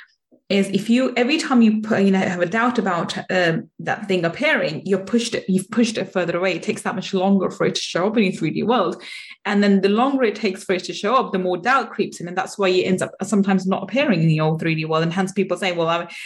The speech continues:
I went to manifest five thousand, end up losing ten thousand." This is very common, but this is the reason why. What's your experience with this?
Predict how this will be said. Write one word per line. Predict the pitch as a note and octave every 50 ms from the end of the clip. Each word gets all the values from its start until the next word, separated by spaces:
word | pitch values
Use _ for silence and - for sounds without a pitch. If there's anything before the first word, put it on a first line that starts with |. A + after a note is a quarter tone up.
| - - -
I | G3
went | G#3 A3 G#3
to | G#3+ G3
manifest | F#3+ F#3+ F#3 F#3 - F3+ - -
five | - F3 F3 F3
thousand, | - F#3+ F#3 F#3 F#3 F3
end | E3+ F3+ E3+
up | E3+ F#3+
losing | F#3 F#3 F3+ F#3 E3 E3+
ten | F#3+ E3+ E3
thousand." | G3 F#3 F#3 F#3 - - - - - - - - - _ _ -
This | - G3+ A3 G#3+ - - - - -
is | - G3 G3 G3 F3+
very | F3 F3 - -
common, | - - - - D#4 D#4 D4+ - - - F#3+ - - - _ _ _ -
but | G3 F#3
this | A3 A3+ A3+ -
is | G#3 F#3+
the | F#3+
reason | F3+ F3+ F3+ - F3 E3+ F3+
why. | G3 G#3+ A3+ G#3 F3 E3
What's | E3 F#3 A3+ A#3+ A#3 A#3+
your | B3+ B3 A#3
experience | A3+ A3+ - - F#3 E3 E3+ F3 -
with | - -
this? | F#3 E3 F#3+ - - -